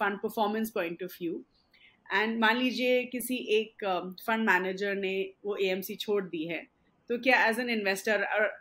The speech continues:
आपको पता था कि वो iconic fund manager है जिन्होंने बहुत अच्छी performance दी है, तो as an investor क्या हमें उस fund से फिर exit कर देना चाहिए?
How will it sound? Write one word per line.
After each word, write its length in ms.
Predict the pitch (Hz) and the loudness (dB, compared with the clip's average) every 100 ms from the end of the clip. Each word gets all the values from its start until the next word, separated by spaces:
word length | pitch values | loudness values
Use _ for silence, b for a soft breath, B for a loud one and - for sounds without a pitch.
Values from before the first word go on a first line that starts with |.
| _ - | _ -2
आपको 240 | 208 - | -2 -2
पता 280 | 247 226 226 | -4 0 0
था 120 | 226 | 0
कि 160 | 208 233 | 0 0
वो 100 | 220 | 2
iconic 480 | 190 190 214 208 202 | 2 2 2 0 0
fund 260 | 214 196 | -2 0
manager 360 | 196 180 185 202 | 2 2 0 -4
है 60 | |
जिन्होंने 280 | 185 190 190 | -4 -2 -4
बहुत 200 | 190 202 | -2 -2
अच्छी 220 | 185 180 | -2 -4
performance 500 | 196 190 185 175 185 | -8 -6 -4 -4 -4
दी 180 | 175 170 | -4 -6
है, 140 | 165 151 b b b 226 | -6 -8 b b b -2
तो 100 | 226 | 0
as 140 | 262 | 2
an 100 | 269 | 0
investor 420 | 240 214 214 247 | 2 0 0 -2
क्या 140 | 247 233 | 0 -2
हमें 160 | 220 | -2
उस 80 | 226 | -4
fund 220 | 226 196 | -2 -2
से 120 | 202 | -2
फिर 140 | 220 208 | -4 -2
exit 280 | 185 190 190 | -2 -4 -4
कर 140 | 190 | -4
देना 300 | 170 170 160 | -2 -4 -4
चाहिए? 420 | 160 131 151 143 | -6 -8 -8 -14